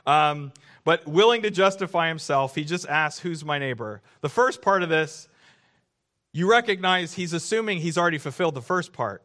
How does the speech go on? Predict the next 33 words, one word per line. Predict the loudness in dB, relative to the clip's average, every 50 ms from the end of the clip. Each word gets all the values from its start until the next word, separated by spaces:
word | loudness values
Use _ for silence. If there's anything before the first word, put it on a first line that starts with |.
| _ _ _
Love | 0 2 2 2 2 0
God | 0 0 2 4 4 4 2 0
and | -2 -6
love | -4 -4 -2 0
others. | 2 0 0 0 -2 -6 -8 -12 -16 -18 -18 -16
He's | -8 -6
like, | -4 0
"Oh, | 2 2
wait | 4 4 2 0
a | 0
second. | -4 -4 -4 -4 -4
I | -4 -2 0
know | 0 0
the | 0 0
law. | 0 0 2 2 4 2 2 0 -2
I | -4 -4
know | -2 0 2 2
all | 2 0
the | 0 -2 -4
answers. | -4 -4 -4 -6 -6 -8 -8 -10 -14
So | -8 -2 0 2
I | 4
love | 4 4 4 4 2
God. | 2 2 2 2 2 0 -2
I | -2 -2
know | 0 2 2 2
all | 2 2
the | 2
right | 2 0 0 0
things, | -2 -4 -4 -4 -6 -6
so | -6
I'm | -6 -6
fine." | -2 -2 0 0 0 -2 -4 -8